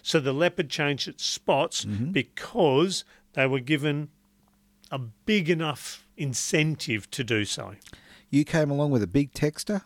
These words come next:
Speaker 2: and she could change her spots. Look at that. It's a
Speaker 1: Exactly.
Speaker 2: beautiful story, mate.
Speaker 1: I know. And, and
Speaker 2: But, I mean, look, a-, a-, and that's the, I, I could probably hear women right now, okay, in their cars, probably, you know, right now chewing their fingernails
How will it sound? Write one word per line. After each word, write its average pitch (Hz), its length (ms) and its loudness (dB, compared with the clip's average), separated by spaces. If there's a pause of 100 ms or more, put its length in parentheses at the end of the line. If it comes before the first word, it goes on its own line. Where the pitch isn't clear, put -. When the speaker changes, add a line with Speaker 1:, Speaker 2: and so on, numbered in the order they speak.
(140)
Speaker 2:
and 117 140 0
she 117 140 -2
could 101 120 -6
change 127 360 -2
her 139 80 4
spots. - 560 -6 (100)
Look - 0 -
at - 0 -
that. 117 100 0
It's 135 100 2
a 156 40 6
Speaker 1:
Exactly. 143 360 2
Speaker 2:
beautiful 185 360 4
story, 165 380 2
mate. 101 260 -4
Speaker 1:
I 156 60 -4
know. 147 160 0 (440)
And, 175 240 4
and 160 200 2
Speaker 2:
But, 226 160 6
I 226 60 4
mean, 208 120 2
look, 160 220 2
a-, 139 40 -8
a-, 156 420 -6
and 147 80 -2
that's 156 280 0
the, - 240 -4 (540)
I, 135 120 4 (100)
I 151 60 6
could 143 160 -4
probably 165 240 2
hear 117 220 2
women 101 320 2
right 90 180 -2
now, 98 460 -6
okay, 101 440 -4
in 113 160 0
their 104 100 0
cars, 95 420 0
probably, 104 320 0
you 98 180 -2
know, 95 160 -2
right 110 200 2
now 101 160 0
chewing 104 260 0
their 95 100 0
fingernails 98 460 -2